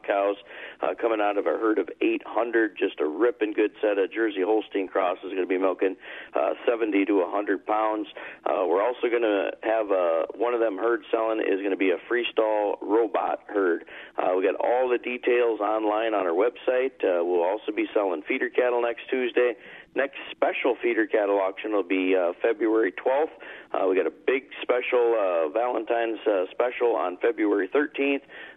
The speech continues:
I got a really fancy registered Holstein herd. We got a registered Jersey herd.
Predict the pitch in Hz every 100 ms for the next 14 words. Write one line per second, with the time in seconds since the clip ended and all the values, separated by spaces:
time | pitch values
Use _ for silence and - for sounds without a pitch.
0 | - 104 101 98 120 117 104 113 110 107
1 | 101 110 107 104 104 110 120 117 117 110
2 | 117 113 107 101 101 95 101 101 98 -
3 | 92 - 110 104 95 90 87 65